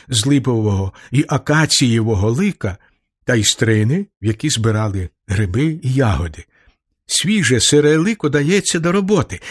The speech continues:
зате всохле стає твердим, як ремінь. Ремесло так захопило мене, що я забув і за голод, і за сон. За два дні сплів чималу сіть,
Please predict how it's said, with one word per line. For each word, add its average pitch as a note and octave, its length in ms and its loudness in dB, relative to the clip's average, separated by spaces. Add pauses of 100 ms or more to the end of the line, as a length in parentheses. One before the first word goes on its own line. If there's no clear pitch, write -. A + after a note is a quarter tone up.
(280)
зате B2 600 2
всохле B2+ 640 0
стає A2+ 320 0
твердим, A2+ 520 0
як C3+ 240 -4
ремінь. G2 520 -4 (1500)
Ремесло C3 500 2
так C3 240 0
захопило C3+ 540 0
мене, A2+ 200 0
що B2+ 160 -2
я C#3 120 2
забув C#3 380 2
і C#3 40 2
за B2+ 180 2
голод, F3 520 0
і D3 80 -2
за C3 140 2
сон. A2 500 0 (600)
За C#3 120 2
два D3 260 2
дні C#3 560 2 (200)
сплів D3 580 2
чималу B2+ 540 2
сіть, - 500 -4